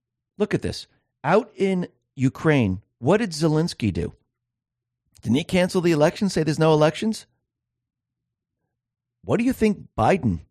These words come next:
the deep state players, Obama, what do you think they're gonna do in the end? Most likely, they're gonna do the same thing Zelensky's doing. They're gonna cancel or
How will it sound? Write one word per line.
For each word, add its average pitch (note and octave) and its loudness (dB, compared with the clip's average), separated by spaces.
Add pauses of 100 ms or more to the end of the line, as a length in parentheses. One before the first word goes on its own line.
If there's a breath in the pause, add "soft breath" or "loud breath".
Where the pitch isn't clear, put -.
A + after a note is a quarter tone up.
(640)
the - -12
deep B2+ -6
state D3+ 0
players, D3 0
Obama, G#2 2
what D#3+ 0
do B3 2
you A#3+ 0
think G#3+ -2
they're G#3 2
gonna F#3+ 2
do G#2+ 2
in G2+ 2
the G2 2
end? F2+ -4 (880)
Most B2+ -2
likely, C#3+ 2
they're A2 2
gonna A#2+ 2
do A#2 2
the G2+ -2
same B2+ 0
thing A#2+ -2
Zelensky's G#2 -2
doing. D#2+ -2 (480)
They're A2+ -2
gonna A2 0
cancel B2 -2 (300)
or G2+ 0